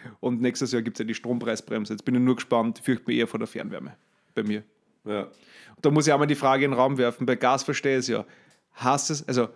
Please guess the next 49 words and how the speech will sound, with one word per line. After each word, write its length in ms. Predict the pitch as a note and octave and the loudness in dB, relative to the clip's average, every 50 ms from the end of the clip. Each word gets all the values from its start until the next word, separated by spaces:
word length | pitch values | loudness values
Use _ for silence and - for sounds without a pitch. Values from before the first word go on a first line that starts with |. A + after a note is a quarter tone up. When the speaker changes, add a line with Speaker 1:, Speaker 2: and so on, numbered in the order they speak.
| _ _ _ | _ _ _
Speaker 1:
warmes 440 | - A#2+ A#2+ B2+ C#3 D#3+ D#3+ D3 B2+ B2 | -4 0 2 2 4 4 2 0 0 0
Wasser 320 | B2 B2+ A#2+ - D3+ C3+ | 0 0 0 -2 -4 -4
und 120 | B2+ C3 A2+ | -4 -4 -2
heißes 380 | B2 C3 B2 - C#3+ C3 A2+ | 0 0 0 0 -2 -4 -4
Wasser. 300 | A2 A2 A2+ - - - | -4 -6 -6 -6 -6 -6
Ist 140 | C3 A#2 - | -6 -8 -6
klar, 180 | - B2+ B2+ B2 | -2 -2 -2 -2
dass 160 | B2 - - | -2 -2 -2
heißes 320 | A#2+ B2 - - C3+ A#2+ | -2 -2 0 -2 -4 -2
Wasser 240 | B2 B2 A#2+ - C3+ | -2 -4 -2 -2 -2
mehr 240 | B2 A#2+ B2 B2+ C3 | 0 2 2 0 0
kostet, 320 | - - C#3 C3 C3 - | -2 -4 -4 -4 -4 -4
weil 100 | C3 C3 | -4 -4
ich 60 | B2 B2+ | -2 -2
mehr 180 | B2 A#2+ B2 | 0 -2 -2
Gas 260 | A#2+ - - B2+ A#2+ - | -2 -4 -6 -6 -8 -10
brauche. 300 | - A2+ G2+ - - G#2+ | -10 -10 -10 -8 -4 -2
Speaker 2:
Ja. 180 | G#2+ A2 - - - _ _ _ - - - - B2+ - | -2 -2 -4 -6 -12 _ _ _ -20 -20 -20 -20 -14 -6
Speaker 1:
Aber 160 | - B2+ B2 | -2 -2 0
wie 140 | A#2+ D3 D3+ | 0 0 0
wird 140 | D3+ D3 C#3+ | 0 0 0
das 100 | C#3+ C3+ | 0 -2
bei 140 | - - C3+ | 0 0 0
der 80 | B2+ B2+ | 2 2
Fernwärme 460 | - - D3+ C#3 D#3 E3+ E3 D3+ D3 | 2 2 2 4 4 6 6 4 4
berechnet? 480 | C3 A#2+ C#3+ C3 C#3 D3+ D3 - C3 A2+ B2 | 4 4 4 4 4 2 0 0 -2 0 2
Woher 300 | C3+ C#3+ C3 C#3 C3+ A#2+ | 2 2 4 4 2 4
weiß 460 | B2 A#2 B2 B2+ - - - - _ | 2 2 2 0 -2 -6 -14 -10 _
der 80 | - C3 | -6 -4
Fernwärmetyp? 760 | B2 - C3+ C#3 D3 D3+ C3+ C3 B2+ C3 B2+ B2 C#3 C#3+ C#3+ C#3+ | -2 0 2 2 2 2 2 2 2 0 0 -2 -4 -4 -2 -2
Da 80 | B2+ | -2
steht 240 | B2+ - C#3+ - - | 0 0 0 0 0
nur 160 | D3 D3 C#3+ C#3+ - - _ _ _ - | -2 -2 -2 -4 -10 -20 _ _ _ -2
Warmwasser 680 | B2 C3 C#3 C#3+ C3+ C#3 C#3+ C#3 - - D#3+ D#3+ D#3+ _ _ _ _ _ _ _ | -2 0 0 0 0 -2 -2 -2 -4 -4 -6 -6 -6 _ _ _ _ _ _ _
und 140 | - C3 - | -12 -12 -6
Abwasser 520 | - A#2 C3 - - B2+ C3 - - C3+ B2+ | -4 -6 -4 -2 -2 -4 -2 -4 -6 -8 -6
Schrägstrich 360 | B2+ B2 A#2+ - - B2 - | -6 -6 -6 -6 -8 -10 -10
Kaltwasser 520 | - A2+ - - - A#2+ B2 - - C3+ | -8 -8 -8 -8 -10 -12 -12 -10 -8 -8
in 80 | C3+ C#3 | -6 -4
der 100 | C#3 C3 | -6 -6
Speaker 2:
Mhm. 60 | - | -6
Speaker 1:
Abrechnung. 400 | - B2 C3+ C3+ C#3+ D3 D#3+ D#3+ - _ _ _ _ _ _ _ _ - | -4 -6 -4 -4 -4 -6 -6 -8 -10 _ _ _ _ _ _ _ _ -2
Woher 260 | B2+ C3+ C3+ D3 C#3 | 0 2 2 2 2
weiß 240 | C3 C3+ C3+ C3+ - | 2 2 0 0 -2
der, 160 | - D3 C3+ | -2 -2 -2
ob 140 | C3 A#2+ B2 | 0 0 0
ich 100 | A#2+ - - _ _ _ _ _ | -2 -2 -4 _ _ _ _ _
sehr 380 | _ - - - A#2 G#2+ G2+ A2 | _ -10 -6 -6 -6 -6 -4 -2
heiß 360 | A2+ A#2 C3 C#3+ - - - | 0 0 0 0 -2 -6 -12